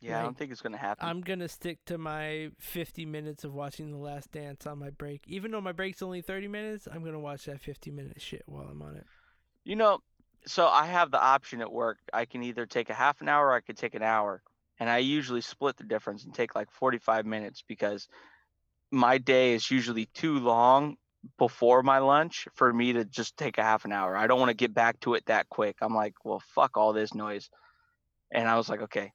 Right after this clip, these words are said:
Speaker 1: that extra fifteen minutes really helps."
Speaker 2: Here's what
Speaker 1: So
Speaker 2: I
Speaker 1: I,
Speaker 2: do.
Speaker 1: I usually watch the extra long YouTube video, you know?
Speaker 2: Okay, for those of us that have a fourteen-hour day, what I like to do is take a forty-five minute break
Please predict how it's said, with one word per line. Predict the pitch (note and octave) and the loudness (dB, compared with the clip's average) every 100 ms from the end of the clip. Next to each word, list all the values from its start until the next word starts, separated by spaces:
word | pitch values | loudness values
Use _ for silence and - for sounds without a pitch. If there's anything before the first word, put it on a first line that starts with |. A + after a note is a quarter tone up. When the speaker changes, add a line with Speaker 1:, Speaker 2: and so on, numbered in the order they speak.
| _ | _
Speaker 1:
that | A#2 | 0
extra | A#2+ A#2 - | 2 0 -4
fifteen | - B2 - A#2+ A2+ | -4 -6 -6 -4 -2
minutes | A2+ G#2+ - | -4 -6 -4
really | A2 G#2+ | -2 -2
helps." | A2 G#2 - - - _ _ _ - - _ _ _ | -2 -4 -4 -10 -14 _ _ _ -16 -16 _ _ _
Speaker 2:
Here's | B3 B3 | -12 -8
what | - | 4
Speaker 1:
So | B2+ | 6
Speaker 2:
I | A#2+ | 6
Speaker 1:
I, | |
Speaker 2:
do. | - - - - _ _ | 2 -8 -20 -20 _ _
Speaker 1:
I | B2 | 2
usually | C#3 C3+ C3+ | 4 2 2
watch | B2 A#2+ - | 6 4 2
the | - A#2+ | -2 -2
extra | - - | 0 2
long | A#2+ A#2 A#2 | 6 6 4
YouTube | A#2+ A#2+ C3 B2 | 0 -4 -4 -4
video, | B2+ A#2 A#2+ A#2 A#2+ _ _ _ - | -4 -2 -2 -2 -6 _ _ _ -8
you | A#2+ | -2
know? | A#2+ A#2 _ _ _ - | -2 -4 _ _ _ -10
Speaker 2:
Okay, | E3 D3 C3+ C3+ | -10 -10 -12 -12
for | - E3+ | -10 -8
those | G3 A3 | -8 -8
of | F#3 | -8
us | E3 D3+ | -8 -8
that | D#3+ | -10
have | D3+ C#3+ | -10 -12
a | C#3 | -14
fourteen-hour | E3+ F#3+ - D#3 D#3 D3 D3 | -12 -14 -14 -14 -12 -10 -10
day, | C#3 C#3 C3+ C#3+ _ _ _ _ _ _ _ _ _ _ _ _ _ _ _ | -10 -12 -12 -14 _ _ _ _ _ _ _ _ _ _ _ _ _ _ _
what | - D3 | -10 -6
I | D#3+ | -2
like | B3 D4 F3+ | -2 -2 -6
to | |
do | D#3 D3+ D3 D3+ D#3 - | -10 -8 -6 -8 -12 -12
is | D#3+ - | -12 -8
take | F3+ D3+ | -8 -8
a | |
forty-five | C#3+ F#3+ B3+ - E3+ D#3 | -6 -4 -4 -4 -6 -6
minute | D#3 D3 | -10 -12
break | D3+ D3 D#3 _ | -10 -10 -10 _